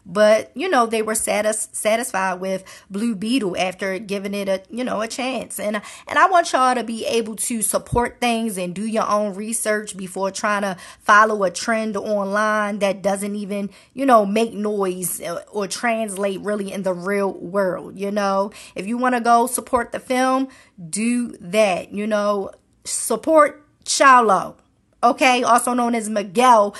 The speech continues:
from Cobra Kai. Listen, he done got all this martial arts training and went solo, and now he's a freaking superhero beetle.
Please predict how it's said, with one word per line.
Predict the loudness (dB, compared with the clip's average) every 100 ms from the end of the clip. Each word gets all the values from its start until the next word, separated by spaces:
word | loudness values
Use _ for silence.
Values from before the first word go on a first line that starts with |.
| -18
from | -2 0 0
Cobra | 0 0 0 0 -6
Kai. | 2 8 10 10
Listen, | 8 4 2 2 2 0
he | 0 2
done | 2 4
got | 4 4
all | 4 4 6 6 4 0 -16 -4
this | -4 -2
martial | 2 2 2 0 -6 -2
arts | 0 0 0 -8
training | -4 0 2 2 -2 -4 -8 -10 -12 _ _ _ _ _ 0
and | 2 6
went | 4 4
solo, | 2 8 8 10 8 8 2 -6
and | -2 2
now | 4 4
he's | 2 2
a | 2 2 -4 -16
freaking | -6 -4 -2 -4 -4 -8
superhero | -6 -2 -2 0 -2 0 0 6 8 6 2 -6 -6
beetle. | -2 -2 -2 -6 -10